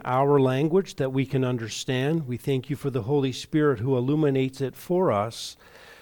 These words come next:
so that we can know truth for sure. And so I pray this morning again that you will take the truths of your word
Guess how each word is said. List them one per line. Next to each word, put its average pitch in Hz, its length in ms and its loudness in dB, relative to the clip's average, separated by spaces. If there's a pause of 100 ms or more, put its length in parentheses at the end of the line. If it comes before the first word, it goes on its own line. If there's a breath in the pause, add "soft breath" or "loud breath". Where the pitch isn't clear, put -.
(460 loud breath)
so - 200 -2
that 127 200 0
we 131 160 0
can 127 220 0
know 123 160 0
truth 123 400 -4
for 123 280 -6
sure. 117 540 -6 (880 soft breath)
And 139 120 -4
so 156 200 2
I 151 80 6
pray 160 280 2
this 139 240 -2
morning 156 360 0
again 135 380 0
that 123 140 -2
you 143 140 -4
will 131 100 -2
take 147 260 -4
the 135 100 -6
truths 156 440 -2
of 117 120 0
your 123 140 0
word 135 480 -2